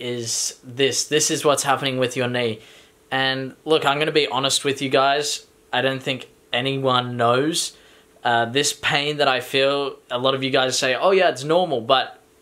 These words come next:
I can guarantee you it's not normal. That screeching pain that you guys were hearing, that is, like,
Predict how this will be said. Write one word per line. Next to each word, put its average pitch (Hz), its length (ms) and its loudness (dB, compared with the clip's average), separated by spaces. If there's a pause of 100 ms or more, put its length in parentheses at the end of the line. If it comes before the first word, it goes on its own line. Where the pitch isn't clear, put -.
I 175 140 0
can 156 220 -4
guarantee 139 320 2
you 127 100 4
it's 117 140 -2
not 127 160 0
normal. 120 440 -2
That 147 220 -2
screeching 160 560 0
pain 170 320 -2
that 135 240 0
you 139 220 -6
guys 135 280 2
were 135 120 2
hearing, 147 460 0 (800)
that 147 560 0 (160)
is, 147 380 0
like, 135 400 2